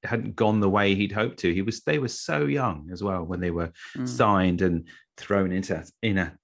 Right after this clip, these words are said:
Speaker 1: in the deep end, really, with what they were asked to do by the label. And they, they learnt instruments to sort of do what they were doing. And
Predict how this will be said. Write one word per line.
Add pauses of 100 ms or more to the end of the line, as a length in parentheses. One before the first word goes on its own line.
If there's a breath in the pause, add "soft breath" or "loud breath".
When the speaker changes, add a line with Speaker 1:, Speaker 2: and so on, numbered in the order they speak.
(160)
Speaker 1:
in
the
deep
end,
really,
with
what
they
were
asked
to
do
by
the
label.
And
they, (160)
they (100)
learnt
instruments
to
sort
of
do
what
they
were
doing.
And